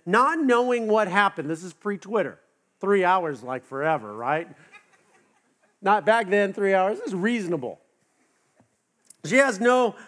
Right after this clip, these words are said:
idea. And I, I love Peter's pastoring. Imagine if Peter was your pastor here. Peter asked her,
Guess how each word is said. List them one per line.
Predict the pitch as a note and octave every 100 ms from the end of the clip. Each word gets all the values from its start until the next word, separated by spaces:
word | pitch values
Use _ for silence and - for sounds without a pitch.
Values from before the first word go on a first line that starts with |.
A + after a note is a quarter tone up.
| -
idea. | G3+ G#3 G3+
And | G3
I, | C4+ A#3+
I | A#3+
love | C4 C#4+ A#3 - _ _ _
Peter's | A3+ A#3 A3 F3+
pastoring. | - G3 E3+ D#3+ - C#3+ C3
Imagine | F3+ G#3+ A#3 B3
if | -
Peter | G#3 G#3
was | F#3 E3+
your | D#3
pastor | E3 D#3 D3+ - C3
here. | A#2 A2 - _ _ _ _ - _ _ _
Peter | C4+ D4 C4
asked | A3+ G#3+ G#3 -
her, | G#3+ G3 F3